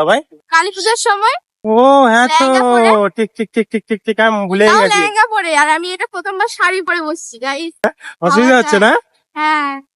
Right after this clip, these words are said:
Speaker 1: এই দেখো গাইস, ওয়েদারটা দেখেছো? কত
Speaker 2: ভাই
Speaker 1: সুন্দর
Speaker 2: দেখাই।
Speaker 1: লাগছে চারিদিকটা, দেখেছো? কি সুন্দর ওয়েদার, ওয়াও। আর এই ওয়েদারে
Speaker 2: দারুণ
Speaker 1: বেরিয়েছি
Speaker 2: লাগছে,
Speaker 1: আমরা।
Speaker 2: গাইস। যাই
Speaker 1: একটু
Speaker 2: প্রথমবার
Speaker 1: সাবধানে
Speaker 2: বসছি।
Speaker 1: বসো, বাবা, ভাই।
Speaker 2: হ্যাঁ, হ্যাঁ, হ্যাঁ।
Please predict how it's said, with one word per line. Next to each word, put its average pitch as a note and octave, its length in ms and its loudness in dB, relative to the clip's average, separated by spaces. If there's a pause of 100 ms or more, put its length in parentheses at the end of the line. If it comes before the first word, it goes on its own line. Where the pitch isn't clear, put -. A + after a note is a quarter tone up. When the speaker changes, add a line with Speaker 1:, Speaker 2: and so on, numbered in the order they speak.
(180)
Speaker 1:
এই G3 200 2
দেখো F#3 180 4
গাইস, F#3 200 0
ওয়েদারটা G#3+ 320 4
দেখেছো? A#3 240 4
কত G3+ 140 2
Speaker 2:
ভাই G#4+ 160 0
Speaker 1:
সুন্দর G#3+ 260 4
Speaker 2:
দেখাই। G3 140 4
Speaker 1:
লাগছে F#3 240 0
চারিদিকটা, G3 440 0
দেখেছো? G#3+ 320 2 (180)
কি A#3 60 0 (180)
সুন্দর A#3 300 4
ওয়েদার, D#3+ 380 2
ওয়াও। E3+ 340 0 (460)
আর F3 80 -6
এই G3 140 2
ওয়েদারে G3+ 280 0
Speaker 2:
দারুণ - 100 -4
Speaker 1:
বেরিয়েছি G#3+ 380 0
Speaker 2:
লাগছে, G#3 120 2
Speaker 1:
আমরা। G3 200 -4
Speaker 2:
গাইস। G4 280 -8 (360)
যাই E4+ 160 -2
Speaker 1:
একটু F#4+ 120 -12
Speaker 2:
প্রথমবার - 160 -8
Speaker 1:
সাবধানে A3+ 340 0
Speaker 2:
বসছি। A3+ 200 -2
Speaker 1:
বসো, G#3 80 4
বাবা, F#3 160 2
ভাই। G#4 120 2 (200)
Speaker 2:
হ্যাঁ, G#4 160 -8
হ্যাঁ, A4 280 -8
হ্যাঁ। B4+ 120 -8